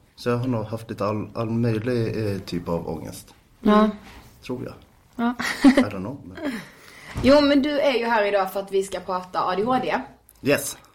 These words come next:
Speaker 2: Eh, och vi läste på Vårdguiden och där står det att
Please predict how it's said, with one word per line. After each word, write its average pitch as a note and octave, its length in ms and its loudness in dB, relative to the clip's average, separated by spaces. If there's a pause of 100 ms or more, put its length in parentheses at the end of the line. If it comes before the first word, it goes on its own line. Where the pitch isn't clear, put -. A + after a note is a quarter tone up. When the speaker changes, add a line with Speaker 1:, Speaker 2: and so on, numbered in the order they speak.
Speaker 2:
Eh, A3 400 0
och B3+ 360 0
vi C4 140 -2
läste C#4+ 280 2
på B3 80 -6
Vårdguiden G3+ 840 -2 (180)
och A3 160 0
där A#3+ 260 4
står B3 320 -2
det G3 160 4
att G3+ 120 -4